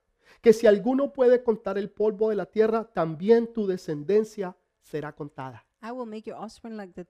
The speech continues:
Speaker 2: dust of the earth, so that if anyone could count the dust, then your offspring could be counted."
Speaker 1: Entonces le está hablando en dos términos.
Speaker 2: He's speaking in two terms.
Speaker 1: Le está hablando de las estrellas.
Speaker 2: He's speaking about the stars.
Speaker 1: Él salía de noche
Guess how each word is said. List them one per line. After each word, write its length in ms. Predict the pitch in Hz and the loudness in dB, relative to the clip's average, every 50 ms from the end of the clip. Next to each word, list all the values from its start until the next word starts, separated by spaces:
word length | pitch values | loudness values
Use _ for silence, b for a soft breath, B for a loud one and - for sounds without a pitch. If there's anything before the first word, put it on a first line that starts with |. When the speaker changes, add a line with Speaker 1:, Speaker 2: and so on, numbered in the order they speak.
| - 202 | -14 -14
Speaker 2:
dust 220 | 202 196 - - | -14 -14 -16 -20
of 80 | 214 _ | -20 _
the 180 | - 196 - _ | -20 -20 -20 _
earth, 240 | - 165 160 160 156 | -18 -16 -16 -16 -18
so 220 | _ - - 196 180 | _ -20 -18 -16 -14
that 140 | 175 170 | -14 -14
if 140 | 180 175 - | -14 -14 -14
anyone 300 | 220 220 240 254 254 254 | -14 -14 -12 -12 -14 -14
could 280 | 247 _ _ _ - - | -16 _ _ _ -18 -16
count 160 | 233 220 214 | -16 -16 -16
the 80 | 226 214 | -16 -16
dust, 380 | 208 - 196 175 175 - _ | _ -14 -14 -14 -14 -16 _
then 140 | - 196 190 | -20 -18 -18
your 120 | 185 175 | -18 -18
offspring 340 | - - 208 202 - - 226 220 | -18 -18 -18 -18 -18 -18 -20 -18
could 220 | _ - 233 208 | _ -18 -18 -18
be 100 | _ _ _ - | _ _ _ -20
counted." 380 | - 175 165 - _ - 165 _ _ _ _ _ _ _ | -20 -20 -20 -20 _ -20 -20 _ _ _ _ _ _ _
Speaker 1:
Entonces 440 | - 202 - 254 240 247 269 226 262 - | -4 -2 -2 -2 -2 -4 -4 -8 -8 -2
le 160 | 226 220 214 | 4 4 4
está 260 | 208 214 - 247 240 | 4 4 0 -6 -6
hablando 540 | 254 262 262 269 262 262 269 262 262 254 - | -4 -4 -2 0 0 0 0 0 -2 -4 -4
en 140 | 220 214 180 | -4 -4 -4
dos 180 | 214 214 - | -6 -8 -8
términos. 480 | - 208 180 170 151 131 123 _ - _ - | -6 -8 -6 -6 -8 -10 -14 _ -20 _ -16
Speaker 2:
He's 120 | 240 214 | -16 -14
speaking 340 | - - 262 240 - 277 247 | -14 -14 -16 -14 -14 -14 -14
in 60 | 214 | -14
two 160 | - - 247 | -16 -18 -18
terms. 520 | 214 - - 214 175 165 160 175 - _ _ - | -18 -18 -16 -16 -16 -16 -16 -18 -20 _ _ 4
Speaker 1:
Le 100 | 202 220 | 4 4
está 220 | 214 - - 240 247 | 4 4 2 0 0
hablando 600 | 262 262 269 269 269 262 - 269 269 254 254 _ _ _ _ _ | 0 0 0 0 0 -2 -2 -4 -6 -6 -8 _ _ _ _ _
de 140 | _ 175 202 | _ -2 0
las 180 | 202 185 180 - | 0 -2 -6 -8
estrellas. 580 | 190 - - - 202 190 180 151 - - _ - | -12 -12 -8 -6 -6 -4 -6 -8 -12 -18 _ -18
Speaker 2:
He's 80 | 220 | -16
speaking 280 | - - 262 247 - 277 | -14 -14 -14 -12 -12 -14
about 200 | 254 226 226 214 | -14 -14 -14 -14
the 60 | - 208 | -16 -20
stars. 420 | - - - 196 170 160 170 202 | -18 -14 -12 -10 -10 -6 -2 0
Speaker 1:
Él 100 | 208 202 | 0 2
salía 400 | - - 226 214 214 214 214 202 | 2 0 -2 0 2 2 2 2
de 80 | 190 180 | 2 0
noche 460 | 185 226 269 262 - - 285 254 | -2 -2 -4 -4 -6 -6 -8 -8